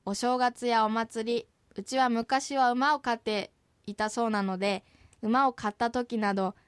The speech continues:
何か行事があるたびに、ストーブの炉縁のところに置き、火が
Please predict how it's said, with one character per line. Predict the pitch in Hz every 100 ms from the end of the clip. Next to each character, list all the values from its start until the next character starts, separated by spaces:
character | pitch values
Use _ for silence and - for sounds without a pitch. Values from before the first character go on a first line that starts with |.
| _
何 | 220 254 254
か | 220 208
行 | 180 233 254
事 | 240 214
が | 196
あ |
る | 196 196
た | 202
び | 190
に、 | 190 208 - _
ス | - -
ト | 262 285
ー |
ブ | 240
の | 214 196
炉 | 202 214
縁 | 220 220
の | 214
と | 220
こ | - 220
ろ | 208
に | 190 185 - _ _
置 | 180 190
き、 | - 254 - _ _ _ _
火 | - 277
が | 269 226